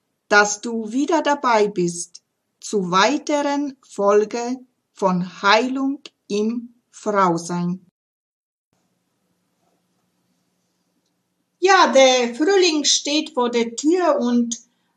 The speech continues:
am einundzwanzigsten März feiern wir das Osterfest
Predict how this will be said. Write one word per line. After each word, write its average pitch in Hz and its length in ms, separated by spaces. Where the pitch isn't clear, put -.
am 233 420
einundzwanzigsten 269 1700
März 294 680
feiern 247 500
wir 226 180
das 202 460
Osterfest 196 1120